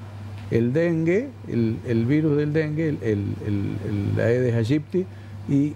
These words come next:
y este virus tiene cuatro serotipos, digamos, el, el uno, dos, tres y cuatro.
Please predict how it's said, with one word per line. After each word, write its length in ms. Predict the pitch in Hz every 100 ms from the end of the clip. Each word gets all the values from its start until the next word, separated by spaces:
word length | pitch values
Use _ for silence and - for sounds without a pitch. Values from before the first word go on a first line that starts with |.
| -
y 160 | 151 165
este 200 | 180 190
virus 240 | 196 180
tiene 260 | - 175 165 -
cuatro 340 | 208 214 - 165
serotipos, 680 | - 147 151 165 131 - 113
digamos, 360 | 120 113 104 104 - - - - -
el, 320 | - 113 113 -
el 180 | 123 117
uno, 220 | 165 170
dos, 200 | 156 147
tres 200 | - 139
y 20 |
cuatro. 580 | 131 - 175 156 180 208